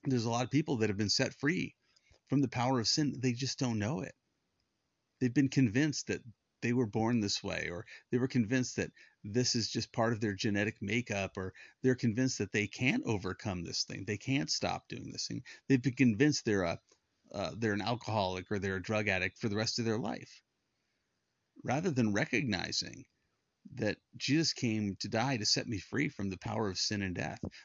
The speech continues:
That I don't have to do those things anymore. I don't have to be ruled by those things. And so, again, this is this important thing that every Christian needs to recognize, is that there is this constant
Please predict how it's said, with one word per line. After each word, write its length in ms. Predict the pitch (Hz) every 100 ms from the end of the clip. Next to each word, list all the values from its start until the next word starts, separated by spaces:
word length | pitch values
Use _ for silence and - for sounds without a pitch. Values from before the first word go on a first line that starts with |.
| -
That 60 | 127
I 20 |
don't 160 | 135
have 280 | - - 208
to 100 | -
do 160 | - 95
those 200 | 80 -
things 280 | - - -
anymore. 200 | 110 -
I 20 |
don't 100 | 139
have 140 | 147 -
to 80 |
be 160 | 160 131
ruled 400 | 104 117 190 175
by 180 | 92 90
those 220 | - - -
things. 260 | - - _ - - - -
And 100 | 127
so, 260 | 170 147 - - -
again, 220 | 127 156
this 160 | 160 180
is 100 | 143
this 200 | 156 151
important 460 | 127 120 107 123
thing 200 | 120 117
that 100 | 107
every 200 | 101 120
Christian 360 | - 131 - 117
needs 200 | 110 -
to 100 | 117
recognize, 580 | 143 208 120 95 92 101
is 100 | 98
that 160 | 104 -
there 200 | 110 87
is 300 | 113 120 -
this 200 | 131 -
constant 640 | - 104 117 - 170 220